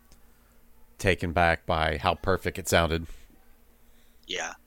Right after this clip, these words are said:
Speaker 2: I agree. I agree. But since we're just making them at, at first level, no, no, no big thing. We only need one feat.
Speaker 1: Right.
Speaker 2: Oh,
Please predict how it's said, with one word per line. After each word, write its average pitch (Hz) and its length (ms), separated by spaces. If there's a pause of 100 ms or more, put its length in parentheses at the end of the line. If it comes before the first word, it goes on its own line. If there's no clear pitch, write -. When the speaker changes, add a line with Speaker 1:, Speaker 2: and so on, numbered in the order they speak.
(160)
Speaker 2:
I 82 120
agree. 90 400 (800)
I - 40
agree. - 360 (1400)
But 98 140 (160)
since - 360
we're 123 100
just 117 220
making 101 280
them 90 120
at, 85 180 (240)
at 95 100 (180)
first 110 380
level, 104 480 (1900)
no, - 600
no, 92 60 (200)
no 95 140
big - 160 (180)
thing. - 120 (420)
We 92 100
only 82 240
need 92 160
one 78 200
feat. - 220 (1040)
Speaker 1:
Right. 90 340
Speaker 2:
Oh, 110 200